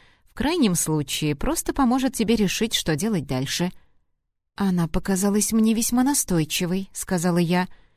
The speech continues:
"и грубоватой". "Когда мы только встретились, я тоже показался тебе грубым,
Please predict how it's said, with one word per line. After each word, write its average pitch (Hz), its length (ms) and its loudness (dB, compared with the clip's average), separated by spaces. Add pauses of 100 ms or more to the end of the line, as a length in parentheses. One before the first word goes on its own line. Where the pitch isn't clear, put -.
(140)
"и 392 100 0
грубоватой". 165 840 2 (760)
"Когда 156 320 0
мы 156 100 2
только 160 280 0
встретились, 180 680 -2
я 208 160 2
тоже 220 300 2
показался 185 560 2
тебе 180 240 0
грубым, 160 380 0